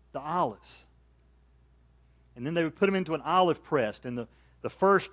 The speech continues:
pressing would be extra virgin olive oil.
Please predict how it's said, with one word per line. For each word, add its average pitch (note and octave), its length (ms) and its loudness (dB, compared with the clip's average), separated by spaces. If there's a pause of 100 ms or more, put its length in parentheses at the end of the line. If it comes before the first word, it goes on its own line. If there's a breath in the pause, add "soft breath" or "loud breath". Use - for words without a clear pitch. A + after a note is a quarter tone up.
pressing D#3+ 540 0
would C3 140 -2
be C#3+ 220 -4
extra D#3+ 400 -6
virgin C3 440 -2
olive B2+ 320 -2
oil. F2 160 -20